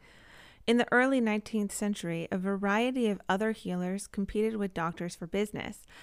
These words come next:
especially regarding women's reproductive health care. Physicians launched a lobbying campaign in order to hurt community herbal healers' business.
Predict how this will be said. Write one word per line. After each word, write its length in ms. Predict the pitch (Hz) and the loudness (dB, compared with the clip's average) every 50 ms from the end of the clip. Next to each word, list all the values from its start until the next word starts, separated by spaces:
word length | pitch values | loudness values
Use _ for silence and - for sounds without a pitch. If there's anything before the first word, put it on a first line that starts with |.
| - - - | -20 -16 -8
especially 720 | - 208 - - - - 226 226 262 262 - 247 247 240 | -8 -8 -8 -6 -2 2 2 2 2 2 -2 -2 -2 -2
regarding 560 | 220 208 202 - 190 185 185 185 185 185 175 165 | -2 -4 -4 -2 0 0 0 0 0 -2 -2 -2
women's 360 | 180 185 185 185 185 180 - | -2 0 0 -2 -2 -4 -4
reproductive 600 | 180 175 - - 156 151 180 196 196 - 180 170 | -4 -4 -4 -4 -2 0 0 -2 -2 -4 -8 -6
health 280 | 170 190 170 165 - | -2 -4 -4 -4 -4
care. 300 | - - - - - - _ _ _ _ _ - - - - - - - _ - - _ | -8 -10 -8 -8 -8 -10 _ _ _ _ _ -20 -20 -20 -20 -20 -20 -20 _ -20 -10 _
Physicians 580 | - 254 240 226 262 311 302 - 403 381 320 - | 0 0 2 4 2 2 2 2 -2 -2 -2 0
launched 400 | 233 208 190 208 208 - - - - | 2 4 4 4 2 0 -4 -4 -2
a 60 | 214 | 0
lobbying 520 | 202 190 185 185 180 196 202 208 196 196 190 | 0 2 2 2 2 2 2 2 0 0 -2
campaign 640 | - - 202 180 180 - - 202 170 165 170 160 | -2 -2 -2 -2 -2 0 0 0 0 0 -2 -2
in 160 | - 190 185 | -2 -2 -2
order 240 | - 180 196 190 202 | 0 -2 -2 -2 -2
to 100 | 196 196 | -2 -4
hurt 380 | 180 - - 226 214 - - - | -4 -2 2 2 2 2 0 -4
community 540 | - 214 202 196 180 180 175 180 175 - - | -4 -2 0 0 0 -2 -2 -4 -6 -4 -2
herbal 300 | - 175 175 185 - 175 | -2 -2 -2 -2 -4 -4
healers' 440 | 175 - 220 233 233 214 196 196 196 | -4 -2 0 0 2 2 0 -2 -4
business. 600 | - - 156 156 - - - - 220 - - - | -4 -6 -6 -6 -6 -10 -10 -10 -12 -14 -18 -20